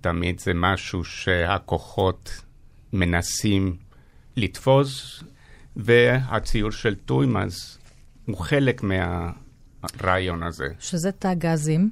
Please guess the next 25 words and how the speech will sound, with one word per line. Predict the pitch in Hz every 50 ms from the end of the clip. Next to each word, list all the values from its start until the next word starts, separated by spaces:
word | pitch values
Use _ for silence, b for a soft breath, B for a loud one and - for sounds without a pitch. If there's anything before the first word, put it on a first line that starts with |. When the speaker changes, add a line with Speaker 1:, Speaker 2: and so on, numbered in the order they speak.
| - - - - - - - -
Speaker 1:
מהמם. | 117 90
Speaker 2:
אבל | 160 - 165 160
מטושטש, | 160 170 - - 196 - - - - 240 190 151 - -
לא | 190 185
Speaker 1:
זה | 190 185 160
Speaker 2:
מבינים | 160 175 185 214 226 202 170 143 131
שזה | - - 151 131 131 135 139
Speaker 1:
לא | 123 113 110 107
מבינים, | 113 120 117 113 104 110 113 117 113 107 110 107 101
זה, | 101 104 101 101 101 101
זה | 92 104 110 113
אומר | 113 107 107 107 107 107 101 104
שכאילו | - - - - 107 101 98 98 98 98 98 - - - - - - - - - - - - 117 113 120 123 123 120 113
מה | 104 101 101
שהוא | - - 98 104 110
רוצה | 113 107 104 - - 117
לומר | 107 107 107 110 110 110 110 104 104
זה | 98 101 95 95 92
שאי | - - 101 101 113 117 107
אפשר | - - - - - 101 104 101 90 - - -
Speaker 2:
אי | 170 170
אפשר. | 156 - - - - 143 147 - - b b b b - -
Speaker 1:
לתאר | 101 87 - - 98 85 82 78 71 73
את | 71 -
זה | - 58